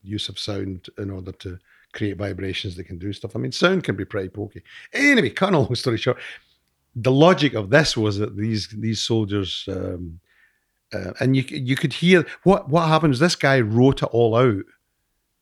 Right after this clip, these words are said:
as near as he could get from studying old manuscripts.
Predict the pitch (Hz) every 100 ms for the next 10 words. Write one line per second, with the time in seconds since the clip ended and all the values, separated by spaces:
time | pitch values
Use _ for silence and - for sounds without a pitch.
0 | _ _ - 113 110 139 135 120 110 110
1 | 98 104 110 - 95 - 117 113 110 107
2 | 101 104 143 139 - 92 92